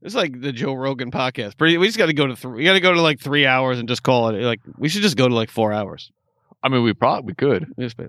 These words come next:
Speaker 1: let me look that up. What,
Speaker 2: <laughs>
Speaker 1: what do you say? You think, you think what?
Speaker 2: Google
Speaker 1: Hey,
Speaker 2: it.
Speaker 1: can you look that up?
Speaker 2: Google it.
Speaker 1: Let's talk about that. I don't think that's right.
Speaker 2: Hey,
Speaker 1: Is that
Speaker 2: Arnie.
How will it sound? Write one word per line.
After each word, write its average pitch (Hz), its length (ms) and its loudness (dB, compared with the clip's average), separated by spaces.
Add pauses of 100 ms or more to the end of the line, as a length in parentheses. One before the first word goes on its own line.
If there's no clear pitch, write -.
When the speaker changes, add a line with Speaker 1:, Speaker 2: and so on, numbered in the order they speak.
Speaker 1:
let 202 120 0
me 277 60 0
look 214 160 2
that 113 160 0
up. 90 120 -14 (760)
What, 139 220 -2
Speaker 2:
<laughs> 123 60 -8
Speaker 1:
what 147 180 2
do 233 40 2
you 294 100 2
say? 349 260 -2 (260)
You 170 120 -4
think, 214 240 -4
you 147 120 -2
think 226 160 -2
what? 285 320 0 (640)
Speaker 2:
Google 233 240 2
Speaker 1:
Hey, 240 80 6
Speaker 2:
it. 175 60 2
Speaker 1:
can 170 120 2
you 311 100 4
look 339 120 -2
that 349 140 -2
up? 359 180 -4
Speaker 2:
Google 233 320 -2
it. - 180 -18
Speaker 1:
Let's - 140 -8
talk 190 140 0
about 127 200 -10
that. 104 140 -16 (560)
I - 60 -12
don't 320 160 -6
think 214 100 -6
that's - 180 -14
right. 165 220 -4
Speaker 2:
Hey, 175 140 2
Speaker 1:
Is - 60 -4
that 240 120 4
Speaker 2:
Arnie. 165 260 -2